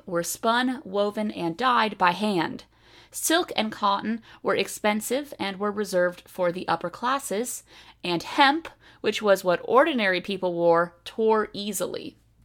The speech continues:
Cloth was a precious resource that represented huge amounts of time and labor, spinning, weaving, and dyeing.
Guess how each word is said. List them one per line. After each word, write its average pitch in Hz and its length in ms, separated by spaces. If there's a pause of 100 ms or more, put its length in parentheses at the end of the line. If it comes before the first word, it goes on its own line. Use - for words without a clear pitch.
(380)
Cloth 339 380
was 370 180
a - 140
precious 294 500
resource 226 540
that 190 180
represented 214 580
huge 262 380
amounts 196 360
of - 120
time 196 360
and 170 200
labor, 202 480 (160)
spinning, 202 640
weaving, 185 420
and 160 260
dyeing. 196 640